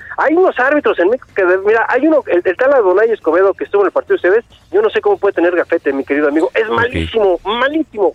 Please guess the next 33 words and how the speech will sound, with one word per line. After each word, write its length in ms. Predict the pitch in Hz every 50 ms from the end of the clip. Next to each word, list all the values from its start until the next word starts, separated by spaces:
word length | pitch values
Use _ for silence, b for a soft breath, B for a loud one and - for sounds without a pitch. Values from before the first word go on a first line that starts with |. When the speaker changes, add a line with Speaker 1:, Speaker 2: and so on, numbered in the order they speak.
| _
Speaker 1:
pero 160 | - 226 240 247
malísimo, 420 | 285 339 359 339 254 254 247 -
pero 200 | - - 233 240
bueno, 260 | 262 - 622 - - B B B B B B
es 100 | - 539
lo 100 | 539 523
que 80 | - -
está 160 | 190 - 254
pasando 560 | 254 226 208 - 233 240 247 247 247 254 226 _ B B B B B
hoy 140 | 196 208 -
Pumas 300 | - 415 - 214 185 -
al 120 | 170 160 165
mediodía 380 | 180 180 180 180 180 208 214 214
y 40 | 196
América 400 | 190 233 294 330 349 - - 254
en 60 | 233
la 80 | 226
noche 280 | 240 285 330 311 - 294
juega 260 | 254 - 277 294 285 254
contra 260 | - 220 208 226 233
el 60 | 247
otro 140 | 277 - 277
equipo 320 | 254 _ - 277 _ 247 233
de 120 | 220 226
Don 180 | 226 233 233 233
Totis, 340 | 294 294 294 _ 285 262 - _
porque 240 | 196 - - 190
ya 80 | 190 208
ves 140 | 202 202 -
que 80 | -
es 60 | 202 180
Grupo 240 | 202 208 _ 202 -
Pachuca. 500 | - 202 - - 277 _ - 226 -